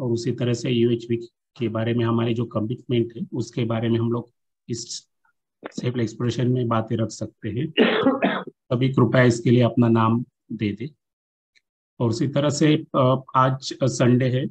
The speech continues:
बहुत सारी regional meetings होती है, यहाँ पे English meeting की link है। उसी तरह से हमारी जो भी regional meetings है, उसको भी हम लोग attend कर सकते हैं।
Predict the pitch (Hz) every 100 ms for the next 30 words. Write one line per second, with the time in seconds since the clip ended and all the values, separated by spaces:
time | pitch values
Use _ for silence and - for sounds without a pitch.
0 | _ 117 120 117 123 117 117 117 127 120
1 | 117 117 127 123 120 - 117 - 117 117
2 | 160 _ _ - 117 117 110 127 120 117
3 | 120 117 117 113 120 120 - 120 127 117
4 | 117 117 123 - - 160 - 131 - 131
5 | - - 135 120 113 120 117 113 110 123
6 | 120 117 120 120 131 170 117 - 120 113
7 | 117 147 175 - 107 98 98 - - 92
8 | _ _ - 123